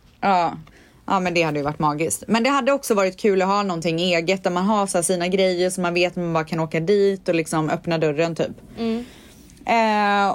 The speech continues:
Speaker 1: och sen så utöver det så hoppas jag också på att ha någonting i Kanada, för jag älskar Kanada. Vi har ju en lägenhet i Toronto, eh, men som vi hyr ut,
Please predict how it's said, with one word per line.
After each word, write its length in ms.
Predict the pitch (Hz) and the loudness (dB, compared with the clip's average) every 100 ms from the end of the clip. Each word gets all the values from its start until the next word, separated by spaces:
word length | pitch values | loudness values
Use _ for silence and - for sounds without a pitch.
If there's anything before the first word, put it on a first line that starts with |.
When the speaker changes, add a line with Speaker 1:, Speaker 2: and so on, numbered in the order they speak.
| - | 0
Speaker 1:
och 160 | 226 226 | 0 0
sen 280 | 220 190 | 0 0
så 360 | 185 - 190 190 | -2 2 2 2
utöver 400 | 196 202 180 180 | 0 0 0 0
det 320 | 170 170 165 | 2 0 0
så 280 | - 180 170 | 0 2 2
hoppas 460 | - 196 196 170 170 | 0 -4 -2 -2 -2
jag 100 | 160 | -4
också 260 | - 208 | -2 -2
på 100 | 196 | 2
att 80 | 214 | 2
ha 80 | 175 | 0
någonting 460 | 170 147 147 143 131 | -2 -4 -4 -2 0
i 140 | 151 | -2
Kanada, 500 | - 156 147 151 175 | -2 -4 -2 0 -2
för 120 | - | 0
jag 100 | 180 | 0
älskar 240 | 175 - 185 | 0 -2 -4
Kanada. 340 | 185 151 135 | -2 0 0
Vi 140 | 151 214 | 0 2
har 160 | 247 254 | 2 2
ju 60 | |
en 120 | 214 | 0
lägenhet 440 | 180 165 175 185 180 | -2 -2 -2 -2 0
i 120 | 165 | -2
Toronto, 520 | 175 160 156 165 147 - - - - - - - - - - | 0 -2 -2 -2 -2 -4 -20 -20 -20 -20 -20 -20 -20 -20 -8
eh, 640 | 190 180 170 165 160 156 143 | 0 2 2 2 2 0 0
men 260 | 185 185 175 | 0 -2 0
som 140 | 185 | -2
vi 180 | 170 165 | 0 0
hyr 360 | 170 175 180 170 | -2 0 2 2
ut, 440 | 170 - - - | 0 -4 -16 -20